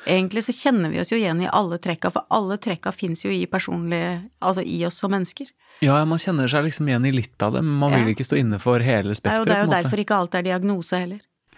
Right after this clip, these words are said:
Speaker 1: Mm.
Speaker 2: Hv-, hva med, altså, hvis naboen din er Peter Madsen, hvis naboen din for eksempel,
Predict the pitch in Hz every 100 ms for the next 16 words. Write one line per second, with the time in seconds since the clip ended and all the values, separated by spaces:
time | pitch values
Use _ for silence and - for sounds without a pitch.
0 | - 226 214 185 226 _ _ - 156 139
1 | - - 131 156 165 143 127 127 127 131
2 | - 123 135 127 123 123 123 - _ -
3 | 127 147 117 104 104 110 110 104 101 113
4 | - 107 95 - 104 - _ _ - 151
5 | 147 156 110 110 113 123 117 - 95 92
6 | 117 110